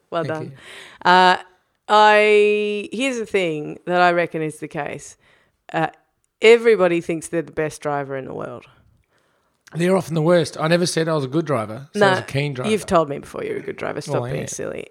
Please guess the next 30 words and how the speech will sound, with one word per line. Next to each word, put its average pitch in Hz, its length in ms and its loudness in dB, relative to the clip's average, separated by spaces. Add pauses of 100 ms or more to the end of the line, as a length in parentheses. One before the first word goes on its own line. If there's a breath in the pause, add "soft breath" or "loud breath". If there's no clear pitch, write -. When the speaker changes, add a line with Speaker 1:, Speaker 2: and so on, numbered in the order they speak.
(100)
Speaker 1:
Um, 185 300 0 (340)
everybody 262 340 2
thinks 233 220 -4
they're 190 180 6
a 175 60 2
good 165 160 -2
driver. 151 420 -6
Speaker 2:
Mm. 135 300 -6 (500)
Speaker 1:
I 233 300 6
wish 202 760 2 (800)
there 180 200 4
was 165 240 2
a 160 60 -2
good 160 360 0
driver 165 640 2 (380)
award. 160 560 0 (280)
I 208 140 8
wish, 208 240 4
you 214 60 4
know 233 80 4
how 247 80 4
they 240 100 4
stop 202 280 0
people 180 320 2
for 160 120 -4
bad 156 220 2
driving? 160 320 4
Speaker 2:
Like 151 100 -4
a 135 60 -2
Logie. 143 460 -4